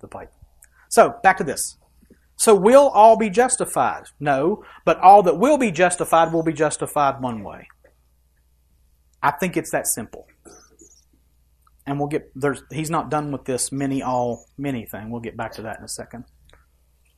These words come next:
So you're literally talking about two different humanities here. And this is the key part of this, I think. All of the first humanity in Adam died as a result of Adam's sin. But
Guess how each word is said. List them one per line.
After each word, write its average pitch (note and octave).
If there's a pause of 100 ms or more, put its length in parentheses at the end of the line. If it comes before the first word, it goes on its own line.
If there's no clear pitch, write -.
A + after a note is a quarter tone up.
(640)
So -
you're F3
literally A#3+
talking F#3+
about E3
two B3+
different G#3
humanities F3
here. A2 (1900)
And C3
this D#3+
is C#3+
the B2
key F3
part A2
of G2+
this, G#2+
I G#2+
think. A2 (340)
All A#3
of G#3
the G#3
first A3
humanity C3+
in F#3
Adam C3+ (300)
died F3+
as D3+
a D#3+
result D#3
of D3
Adam's D3
sin. B2 (640)
But G3